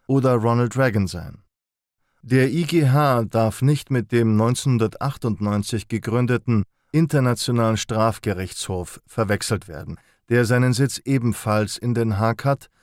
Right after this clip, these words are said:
und über Individuen und nicht über Staaten richtet. Nicaragua wandte sich wiederholt an den uno-Sicherheitsrat und bat um Hilfe. Doch der amerikanische uno-Botschafter Vernon Walters, der zuvor als stellvertretender Direktor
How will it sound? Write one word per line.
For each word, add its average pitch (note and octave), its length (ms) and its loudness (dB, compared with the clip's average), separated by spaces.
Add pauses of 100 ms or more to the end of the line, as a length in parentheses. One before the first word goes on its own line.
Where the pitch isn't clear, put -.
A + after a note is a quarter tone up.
(300)
und C#3 180 2
über C#3 320 0
Individuen B2 720 0
und A2 300 -4
nicht A#2 260 -4
über G#2 180 -2
Staaten G2 440 -2
richtet. E2 400 -14 (720)
Nicaragua C#3+ 800 2
wandte B2 280 0
sich A2+ 260 -4
wiederholt B2 560 0
an G#2+ 220 -4
den G#2+ 180 0
uno-Sicherheitsrat G2+ 1300 -4
und G2 200 -6
bat G2+ 260 -4
um A2 120 0
Hilfe. G2+ 420 -2 (600)
Doch D3+ 140 0
der D3 180 2
amerikanische C#3 760 0
uno-Botschafter A2 1000 -2
Vernon A2 500 0
Walters, G#2 880 -4
der F#2 140 -10
zuvor A2 400 -2
als G#2 280 -6
stellvertretender A#2+ 1000 -2
Direktor A2+ 580 0